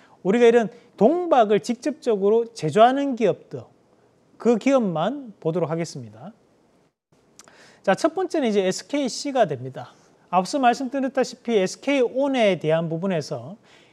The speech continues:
에스케이 이노베이션과 에스케이씨 이 두 군데가 소재 관련된 부분에서 부각받을 수 있는 부분인데 에스케이씨 같은 경우에는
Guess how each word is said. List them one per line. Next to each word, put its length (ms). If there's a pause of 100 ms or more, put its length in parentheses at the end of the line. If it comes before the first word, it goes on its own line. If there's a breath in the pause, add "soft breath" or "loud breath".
(120 soft breath)
에스케이 840
이노베이션과 1200
에스케이씨 800
이 140
두 180
군데가 640 (260 soft breath)
소재 400
관련된 540
부분에서 360
부각받을 800 (100)
수 180
있는 320
부분인데 800 (680 soft breath)
에스케이씨 800
같은 360
경우에는 680